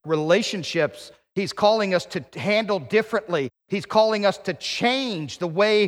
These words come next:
we look at it. And so there may be some difficult people in your life. I'm not asking you to hang out with them every day, but I am asking you to be patient with them.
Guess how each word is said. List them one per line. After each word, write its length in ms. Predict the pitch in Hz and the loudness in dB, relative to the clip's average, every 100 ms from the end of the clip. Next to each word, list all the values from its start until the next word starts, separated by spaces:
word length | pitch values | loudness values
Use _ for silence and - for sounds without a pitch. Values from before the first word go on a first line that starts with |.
| - | -2
we 140 | 175 175 | -4 -2
look 440 | 160 180 240 240 | -2 2 2 4
at 200 | 202 160 | 4 4
it. 120 | 143 - - | 2 -2 -2
And 160 | 180 | -2
so 160 | - 196 | 2 2
there 180 | 175 170 | 2 0
may 300 | 175 226 285 | 2 0 2
be 160 | 269 | -2
some 240 | - 220 170 | -2 -4 0
difficult 440 | 220 190 208 190 | -2 0 -4 -2
people 360 | 214 208 185 180 | -4 -2 0 0
in 80 | |
your 100 | 165 | 0
life. 540 | 160 156 170 233 - - _ _ _ _ _ _ _ | 2 4 4 2 -8 -20 _ _ _ _ _ _ _
I'm 80 | 104 | -4
not 140 | 123 170 | 2 4
asking 360 | 196 - 240 | 4 2 -2
you 100 | 214 | 0
to 80 | 180 | 2
hang 200 | 180 175 | 2 2
out 160 | 180 185 | 2 0
with 120 | 165 | -2
them 160 | 175 | 0
every 240 | 165 156 156 | 0 0 -2
day, 440 | 156 160 190 240 - - _ _ _ _ _ - | 2 4 4 2 -6 -20 _ _ _ _ _ -4
but 80 | 139 | 0
I 80 | 147 | 2
am 100 | 147 | 2
asking 420 | 175 180 170 156 | 2 0 -6 -4
you 140 | 165 | -4
to 60 | 160 | -2
be 140 | 147 | -4
patient 460 | 135 - 170 - 202 | -6 -4 -4 -2 -2
with 180 | 196 196 | -2 0
them. 320 | 214 226 262 | 2 2 0